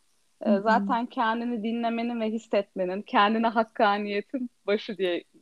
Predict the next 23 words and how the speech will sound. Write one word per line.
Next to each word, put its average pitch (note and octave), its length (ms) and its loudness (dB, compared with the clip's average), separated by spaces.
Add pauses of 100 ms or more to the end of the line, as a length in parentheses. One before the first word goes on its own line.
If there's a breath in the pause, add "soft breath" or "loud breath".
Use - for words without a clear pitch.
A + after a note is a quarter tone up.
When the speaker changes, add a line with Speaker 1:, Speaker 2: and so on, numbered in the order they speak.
Speaker 1:
Çünkü B3+ 280 -2
şu B3+ 160 4
an A#3 120 8
sosyal A3 540 0
medyada G#3+ 460 -2
da D3+ 60 0
işte F#3 300 -6
bir G#3+ 60 -8
sürü G3+ 280 -6
zorlama F#3 520 2
var. D#3 140 0
İşte D#3+ 200 -6 (420 soft breath)
şu - 220 -4
Speaker 2:
Şunu G#3 40 0
Speaker 1:
bedene G#3+ 320 4
Speaker 2:
yap. G3 80 0
Speaker 1:
düşmeliyim, E3+ 680 0
şu - 140 -4
saatte G#3 500 6
Speaker 2:
Hı - 20 4
hı. G3+ 40 6
Speaker 1:
yapmalıyım. E3+ 680 -2
Kendini G#3+ 640 -2